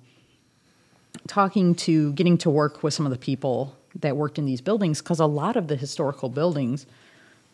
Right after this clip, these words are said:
were still being utilized in some capacity there. Um, one of the legends of the soldier home was that, um, when they still had church services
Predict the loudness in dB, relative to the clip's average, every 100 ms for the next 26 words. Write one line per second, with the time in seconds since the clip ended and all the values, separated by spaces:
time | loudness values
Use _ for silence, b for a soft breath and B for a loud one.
0 | b b b _ _ -2 0 0 2 4
1 | 4 4 4 4 4 4 2 0 -2 -4
2 | 0 2 2 2 2 0 -2 0 0 0
3 | -4 -6 -6 -10 -16 -2 0 0 -4 -12
4 | _ _ _ _ _ _ _ _ _ -2
5 | 2 2 2 0 2 4 4 2 -2 -2
6 | 0 2 2 2 0 -2 -4 -6 -8 -6
7 | -4 -2 -2 -2 -2 -2 -4 -6 b b
8 | b b b b b b 0 0 0 0
9 | 0 0 -4 -8 -4 -2 0 -2 -4 -4
10 | 0 2 0 0 -2 -2 -4 -2 -4 -4
11 | -6 -4 -4 -6 -6 -6 -8 -12